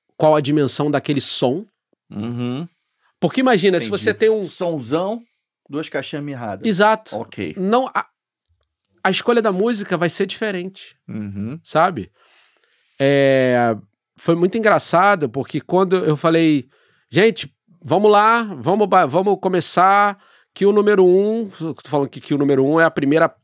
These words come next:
Speaker 1: coisa que vai acontecer numa premiação ou num espetáculo, né? É, qualquer espetáculo funciona assim, desde o premiação corporativa até o Oscar.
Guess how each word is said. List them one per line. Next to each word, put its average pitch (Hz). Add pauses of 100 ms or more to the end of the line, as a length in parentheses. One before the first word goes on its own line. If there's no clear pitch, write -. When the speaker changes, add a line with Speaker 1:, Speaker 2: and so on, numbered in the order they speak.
(120)
Speaker 1:
coisa 170
que -
vai 147
acontecer 143
numa 139
premiação 143
ou 127
num 123
espetáculo, 101
né? 110 (720)
É, 98
qualquer 131
espetáculo 110
funciona 110
assim, 123
desde 113
o 95 (440)
premiação 120
corporativa 120
até 135
o 135
Oscar. 92